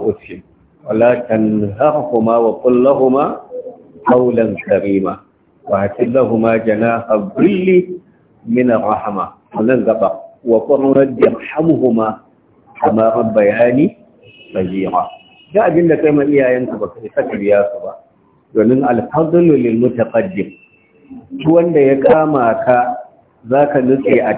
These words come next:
tabo, ya zaro ka. Idan kai mashi wani abu, har ka ce, "Ni ne maka, ni ne maka?" Da an baka ka kashe,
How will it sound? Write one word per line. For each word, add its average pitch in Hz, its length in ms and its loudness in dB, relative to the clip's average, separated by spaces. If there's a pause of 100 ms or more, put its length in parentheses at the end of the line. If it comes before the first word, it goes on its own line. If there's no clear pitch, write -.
tabo, 117 400 0 (240)
ya 127 160 4
zaro 143 640 2
ka. - 400 -4 (480)
Idan 143 320 -2
kai 156 160 2
mashi 160 240 0
wani 151 240 2
abu, 254 480 2 (600)
har - 120 0
ka 151 320 -2
ce, 151 120 2
"Ni 139 200 4
ne 151 160 2
maka, 151 240 0
ni 139 160 4
ne 147 160 2
maka?" 175 400 -2 (1400)
Da 139 240 4
an 165 100 0
baka 185 300 0
ka 143 240 0
kashe, 123 360 0